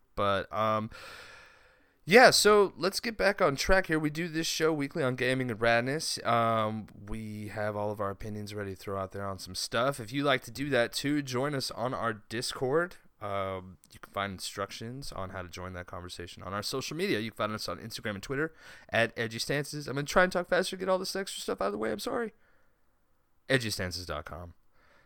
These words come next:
Come kick it with, uh, like-minded gamers that are really nice and open to conversation.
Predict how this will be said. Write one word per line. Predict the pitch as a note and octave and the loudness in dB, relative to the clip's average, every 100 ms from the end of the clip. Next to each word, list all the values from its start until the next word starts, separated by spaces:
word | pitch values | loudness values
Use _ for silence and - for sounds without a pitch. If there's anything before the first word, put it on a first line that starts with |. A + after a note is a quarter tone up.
| - | -8
Come | B2 | -8
kick | A#2 B2+ | -2 -2
it | A2+ | -2
with, | G#2+ G#2 G2+ G#2 | -2 -2 -2 -2
uh, | G2+ G2 G2 | -2 -2 -4
like-minded | G2 G2 G2+ G2+ | -6 -4 -6 -6
gamers | G2+ A2+ G#2 F#2+ | -6 -6 -6 -8
that | F2+ | -8
are | |
really | F2+ G2 | -6 -4
nice | G2 A2 - | -4 -4 -4
and | F#2+ G2 - | -6 -8 -8
open | G#2 A2+ A2+ | -8 -8 -12
to | - A#2 B2 B2 | -10 -10 -10 -8
conversation. | C3 C#3 D3+ D3+ D#3 E3 D#3 D#3 - G2 | -6 -6 -6 -8 -6 -6 -4 -6 -6 -10